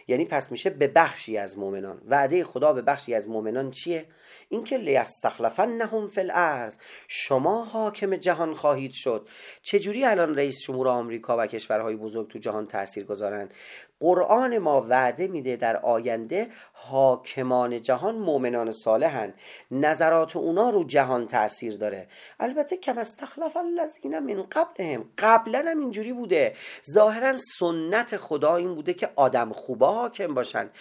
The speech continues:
مگه موسی حاکم نشده؟ مگه عیسی حاکم نشده؟ از اون مهمتر مگه سلیمان حاکم جهانی نشد؟ اصلاً اینجوری بود،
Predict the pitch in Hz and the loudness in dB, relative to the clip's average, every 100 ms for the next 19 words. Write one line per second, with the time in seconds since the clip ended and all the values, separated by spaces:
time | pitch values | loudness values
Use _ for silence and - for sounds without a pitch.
0 | - - - 190 247 226 190 - 185 175 | -16 -10 -2 -2 0 -2 -4 0 0 0
1 | 170 156 156 170 180 147 127 127 143 131 | -2 -4 -4 -4 -4 -4 -4 -6 -6 -6
2 | - 135 120 131 127 143 - 175 147 139 | 0 0 0 -4 -6 -4 -4 -2 -2 -2
3 | 180 190 160 156 196 202 240 - 196 175 | -4 -6 -6 -4 -4 -4 -6 -4 -2 0
4 | 165 165 220 180 - - - - 180 180 | 0 2 2 2 -4 -16 -8 2 2 2
5 | 214 233 - 170 170 165 180 208 226 220 | -6 -2 2 2 4 2 2 0 -2 0
6 | 185 - 185 247 262 226 185 196 262 214 | 0 0 0 -2 -2 -2 -2 -4 -4 -2
7 | 185 135 | -2 -4